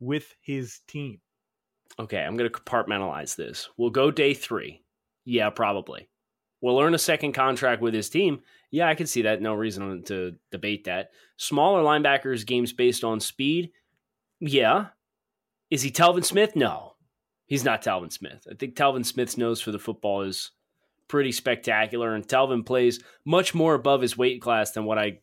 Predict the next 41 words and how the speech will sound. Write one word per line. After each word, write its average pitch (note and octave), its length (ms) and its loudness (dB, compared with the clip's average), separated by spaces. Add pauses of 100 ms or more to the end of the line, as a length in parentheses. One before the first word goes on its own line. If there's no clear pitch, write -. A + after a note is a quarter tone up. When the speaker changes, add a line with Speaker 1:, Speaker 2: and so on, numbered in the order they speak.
Speaker 2:
I G#2+ 160 0
took A2 240 -4
away A2 180 -2
from G2+ 200 -8
Blake G2+ 200 -4
Cashman's G2+ 500 -4
tape, F#2+ 240 -8
where G2+ 220 -6 (580)
he's C3 200 -2
a A#2+ 60 2
really C3 280 4
good B2 220 0
blitzer. A#2 640 0 (340)
You A#2+ 120 -8
know, G#2 120 -4
he, G2+ 280 -6
he's A2 260 -8
a F#2+ 40 -6
crash B2 560 0
slash, A2 600 -2 (760)
uh, D#2+ 120 -10 (120)
defender B2 360 -2
coming A#2+ 240 -2
into A#2 120 -2
the A2 60 -4
line A2 240 0
of G#2 60 -4
scrimmage, A2+ 540 -4 (280)
but A#2+ 180 -2
he D3+ 200 -6
doesn't, A2+ 480 -4 (1900)
I A#2 100 -10
don't B2 120 -4
think A#2 120 -12
he A#2+ 80 -8
plays A#2 400 -4
with G2+ 140 -8
that G#2 180 -2
same A2+ 380 -4
level G2+ 560 -6
of F#2+ 580 -10